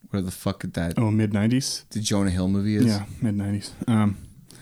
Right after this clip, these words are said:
Speaker 1: I would
Speaker 2: I, I'd like to see First Man actually on a, on, like, a really
Speaker 1: I wanna
Speaker 2: big
Speaker 1: see,
Speaker 2: screen.
Speaker 1: yeah, but I wanna see First Man on imax.
Speaker 2: Yeah. So I don't know where. So is
Speaker 1: Well,
Speaker 2: this
Speaker 1: there's
Speaker 2: Langley actually have a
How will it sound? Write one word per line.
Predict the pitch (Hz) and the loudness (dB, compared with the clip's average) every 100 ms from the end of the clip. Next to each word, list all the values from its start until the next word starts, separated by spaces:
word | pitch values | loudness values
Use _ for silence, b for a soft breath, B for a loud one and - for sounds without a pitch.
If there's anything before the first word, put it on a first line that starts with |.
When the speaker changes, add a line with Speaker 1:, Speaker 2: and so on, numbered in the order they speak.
| B B B B B - - - - | B B B B B -16 -18 -8 2
Speaker 1:
I | 117 | 4
would | 185 | 4
Speaker 2:
I, | 180 117 | 4 2
I'd | 190 233 | 0 0
like | 208 | 0
to | 131 | 0
see | - 113 | 0 0
First | - 110 110 | 2 0 2
Man | 107 101 95 | 2 2 0
actually | 95 - 98 101 | -2 -2 -2 0
on | 104 | 0
a, | 98 - - 110 | -2 -4 -6 0
on, | 101 | 0
like, | 98 | 0
a | 95 | -2
really | 95 107 104 101 | 0 2 4 4
Speaker 1:
I | |
wanna | 151 185 | 4 4
Speaker 2:
big | 185 | 4
Speaker 1:
see, | 185 | 2
Speaker 2:
screen. | 147 - 131 | 2 2 4
Speaker 1:
yeah, | |
but | 127 135 | 6 6
I | |
wanna | 147 | 4
see | 147 131 | 4 2
First | 123 113 | 0 0
Man | 117 | 2
on | 104 95 92 | 2 2 0
imax. | 87 95 95 90 87 - - | 0 0 2 0 -4 -6 -2
Speaker 2:
Yeah. | 110 101 - B B B B - | 0 0 -4 B B B B -12
So | - 107 | -8 -4
I | 113 | -2
don't | 104 | 0
know | 101 | 0
where. | 101 101 - - B B B B B - | -2 -4 -6 -12 B B B B B -6
So | 123 - - | -2 -2 0
is | 131 | 0
Speaker 1:
Well, | 127 | 0
Speaker 2:
this | - | -2
Speaker 1:
there's | - - 135 160 | 0 2 4 4
Speaker 2:
Langley | 170 170 | 4 2
actually | 165 - 160 | 2 0 0
have | 160 | 2
a | 156 | 0